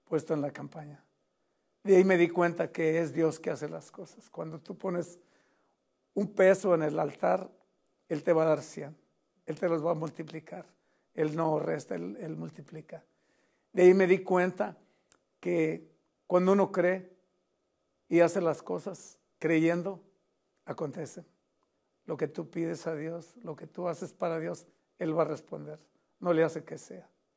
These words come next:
Y ahí cambió mi vida totalmente. Ahora soy un hombre totalmente diferente. Voy a la iglesia todos los días, sirvo a Dios, soy obrero, hago todo lo que puedo para estar bien con Dios. En mi salud,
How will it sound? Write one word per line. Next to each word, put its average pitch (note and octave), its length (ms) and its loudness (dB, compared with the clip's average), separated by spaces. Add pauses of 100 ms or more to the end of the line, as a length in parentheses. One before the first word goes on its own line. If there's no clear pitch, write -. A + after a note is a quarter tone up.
(1080)
Y F3 380 -4
ahí E3+ 280 2
cambió F3+ 320 4
mi F3 120 0
vida E3 240 2
totalmente. D3 640 -8 (1120)
Ahora E3 320 4
soy E3 240 0
un E3 120 0
hombre D#3+ 260 -4
totalmente D#3+ 640 -4
diferente. D#3 760 -6 (480)
Voy E3+ 280 8
a E3+ 60 10
la E3 100 6
iglesia D#3 500 0
todos E3 260 -2
los D3+ 220 -8
días, E3+ 480 -10 (380)
sirvo E3 540 4
a D3 40 0
Dios, E3+ 320 0
soy F3+ 260 -2
obrero, E3+ 540 2 (320)
hago F#3+ 240 4
todo F3+ 240 4
lo E3 160 2
que D#3+ 80 -8
puedo E3+ 480 -2 (420)
para D#3 520 0
estar E3 280 -8
bien D3+ 160 -6
con D3+ 180 -14
Dios. C#3+ 320 -20
En F#3 160 2
mi F3 100 4
salud, F3+ 600 6